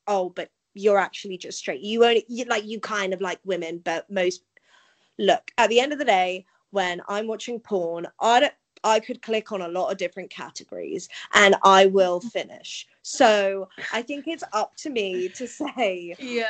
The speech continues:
Speaker 1: whether or not I'm bisexual, and
Speaker 2: Yeah.
Speaker 1: I'm bisexual, honey.
Speaker 2: <laughs>
Speaker 1: So, 'cause I've had,
Speaker 2: I don't
Speaker 1: yeah, gay women almost tell me that I'm not, and I'm like,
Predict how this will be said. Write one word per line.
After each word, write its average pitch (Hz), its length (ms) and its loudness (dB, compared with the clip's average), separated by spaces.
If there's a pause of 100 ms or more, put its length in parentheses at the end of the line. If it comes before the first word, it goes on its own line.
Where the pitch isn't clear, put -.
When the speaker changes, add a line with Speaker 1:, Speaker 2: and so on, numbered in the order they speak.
Speaker 1:
whether 220 300 0
or 208 180 -8
not 180 300 -4
I'm 185 160 -8
bisexual, 165 1000 -10
and 165 600 -8 (1200)
Speaker 2:
Yeah. 226 200 -2
Speaker 1:
I'm 226 200 6
bisexual, 175 840 -2
honey. 175 680 -2
Speaker 2:
<laughs> - 40 6
Speaker 1:
So, 208 300 6 (440)
'cause 277 240 2
I've 262 180 6
had, 302 100 -4
Speaker 2:
I 285 120 10
don't 415 220 6 (760)
Speaker 1:
yeah, 175 240 -2 (140)
gay 240 200 4
women 214 320 -2
almost 175 400 -10
tell 180 180 -8
me 160 220 -12
that 156 220 -6
I'm 170 180 -8
not, 123 260 -10 (100)
and 185 160 -6
I'm 180 120 -6
like, 175 180 -8